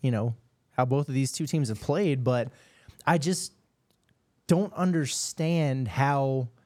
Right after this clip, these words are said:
the most controllable thing for a basketball team or basketball player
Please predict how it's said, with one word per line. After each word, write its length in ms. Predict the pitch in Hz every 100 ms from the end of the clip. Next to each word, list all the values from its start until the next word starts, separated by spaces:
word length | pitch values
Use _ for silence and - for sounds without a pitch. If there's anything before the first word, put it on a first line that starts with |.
| _ _ _ _ _ _ _ _ _ _ -
the 100 | 151 160
most 260 | 160 -
controllable 880 | - 147 - - 156 175 170 175 156
thing 680 | - - 160 139 117 110 107 _ _ _ -
for 280 | 147 135
a 100 | 127
basketball 580 | 123 127 135 - 151 147
team 320 | 151 160 156
or 60 | 131
basketball 480 | 117 135 - 143 120
player 520 | - 127 135 170 175